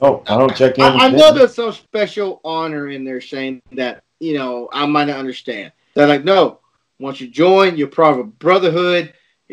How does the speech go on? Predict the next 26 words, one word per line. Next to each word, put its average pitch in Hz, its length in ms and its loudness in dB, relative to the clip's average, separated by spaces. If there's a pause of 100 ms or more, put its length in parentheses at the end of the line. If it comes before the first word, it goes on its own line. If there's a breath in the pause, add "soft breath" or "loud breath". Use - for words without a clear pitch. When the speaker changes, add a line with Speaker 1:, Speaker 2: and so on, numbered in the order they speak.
(120)
Speaker 2:
all 180 120 2
this 165 120 -2
good 160 200 0
stuff. 165 240 0
That's 156 140 -2
why 170 100 -2
I 156 40 -2
see 180 100 -8
him 165 100 -8
post 160 220 -6
all 165 100 -4
this 147 120 -12
stuff. 160 400 -2
But 151 280 -6 (460)
Aaron, 160 420 -6 (220)
you 165 120 -6
know, 147 440 -4 (1200)
Speaker 1:
he 143 140 4
talks 208 340 6
to 165 80 0
these 147 240 4
old 175 480 10
men 135 580 2 (460)
from 117 220 0
Vietnam 143 840 6 (680)
that, 135 460 6